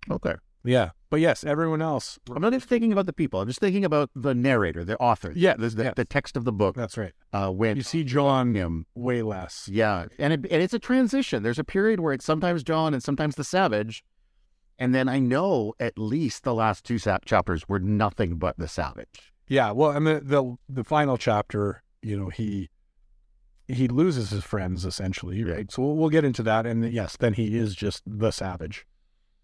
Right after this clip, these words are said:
Speaker 1: Um, but yeah, so this is where we kind of learn how society works.
Speaker 2: Yeah, this is, you know, I kind of took this chapter as the, the kind of behind the curtain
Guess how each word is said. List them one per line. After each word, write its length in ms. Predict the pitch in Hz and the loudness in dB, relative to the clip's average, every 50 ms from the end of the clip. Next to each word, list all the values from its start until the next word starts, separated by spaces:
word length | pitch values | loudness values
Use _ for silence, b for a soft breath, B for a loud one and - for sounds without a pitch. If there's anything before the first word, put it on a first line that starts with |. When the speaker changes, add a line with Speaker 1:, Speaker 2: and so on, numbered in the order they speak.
| _ _ _ _ _ _ _ _ _ _ _ _ - | _ _ _ _ _ _ _ _ _ _ _ _ -2
Speaker 1:
Um, 400 | 143 139 139 139 135 135 135 123 | 0 0 2 2 2 2 2 2
but 140 | 139 151 | 0 2
yeah, 120 | 151 156 123 | 2 2 2
so 140 | 110 - 143 | 2 0 -2
this 140 | 151 143 - | -2 -2 -2
is 60 | 185 | -2
where 80 | 190 175 | 0 0
we 80 | 175 147 | -2 0
kind 200 | - 170 170 170 | 0 0 0 0
of 120 | 151 131 | 0 0
learn 460 | 131 135 135 135 131 127 127 135 139 - _ _ _ _ _ _ _ _ _ _ _ _ | 0 2 2 2 2 2 2 0 -2 -4 _ _ _ _ _ _ _ _ _ _ _ _
how 200 | - - 90 104 | -8 -4 -4 -4
society 440 | 104 - 127 - 147 147 156 147 147 | -2 -4 -6 -4 -2 -2 -2 -2 -2
works. 480 | 123 139 180 - - - - - - - _ _ _ _ _ _ _ _ _ | -2 -2 -2 -4 -6 -10 -16 -18 -18 -20 _ _ _ _ _ _ _ _ _
Speaker 2:
Yeah, 200 | - 285 269 - - _ | 4 4 4 4 2 _
this 260 | 131 160 180 - - | 0 0 0 2 2
is, 320 | 202 190 165 131 - - - _ _ | 0 0 0 -2 -6 -14 -20 _ _
you 140 | 202 185 156 | 0 2 2
know, 160 | 135 127 123 | 2 2 2
I 120 | 139 160 | 2 2
kind 220 | 156 - 175 165 151 | 2 2 2 2 2
of 140 | 143 127 - - _ _ - | 2 0 -2 -6 _ _ -2
took 180 | - 170 147 - | -2 -2 0 2
this 240 | 147 139 - - | 2 0 0 0
chapter 440 | - - 139 127 123 - - 123 117 | 0 2 2 2 2 2 2 2 2
as 200 | 117 110 104 101 | 2 2 0 0
the, 300 | 107 113 113 110 110 107 104 | 0 0 2 2 2 0 0
the 180 | 107 113 107 104 | -2 -4 -4 -2
kind 200 | - 117 113 110 | -2 0 0 0
of 80 | 104 | 0
behind 360 | 104 104 107 120 117 117 113 | 0 0 0 0 0 0 0
the 60 | 107 104 | 0 0
curtain 300 | - 123 120 123 - | -2 -2 -2 -2 -6